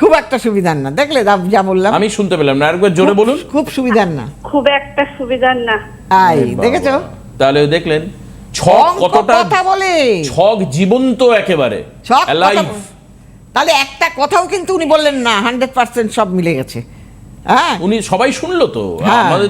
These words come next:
Speaker 2: তো আর নতুন
Speaker 1: না,
Speaker 2: করে বলার
Speaker 1: নতুন
Speaker 2: কিছু
Speaker 1: করে
Speaker 2: নেই।
Speaker 1: বলার কিছু না।
Speaker 2: সবাই শুনলো এটা,
Speaker 1: আপনি
Speaker 2: যে দিদির প্রেডিকশন আর ওনার বক্তব্য মিলছে কিনা।
Speaker 1: হ্যাঁ। অতএব আপনি কারুর সঙ্গে আর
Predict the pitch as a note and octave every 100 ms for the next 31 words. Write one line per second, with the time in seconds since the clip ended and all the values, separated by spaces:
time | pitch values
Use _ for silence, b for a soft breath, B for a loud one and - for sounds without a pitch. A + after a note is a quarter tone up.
0 | - G#3+ F#3+ F3 G3+ C#4 D#4 D4 F3+ D4
1 | D4 D4 C#4 C#4+ B3+ B3 A#3 E3 B2+ F#3+
2 | C4 A#3 F#3+ D3 A#2+ F#2 E2+ - - G#3+
3 | B2+ F#3 A3 - - G3+ G#3+ F#3+ G#3 G3+
4 | G#3+ - C4+ C4+ F3+ D#3+ E3 F3+ F#3 F#3+
5 | - G#3 A3+ A#3+ C#3+ B2+ A#2 F#2 C#2 -
6 | B2 D#3+ A#2 - - - - - - -
7 | - - - - B B - A#3+ - D#4+
8 | E4+ D4 C#4+ E4+ C4+ C#4+ C#4+ E4 D#4+ F4
9 | E4 C4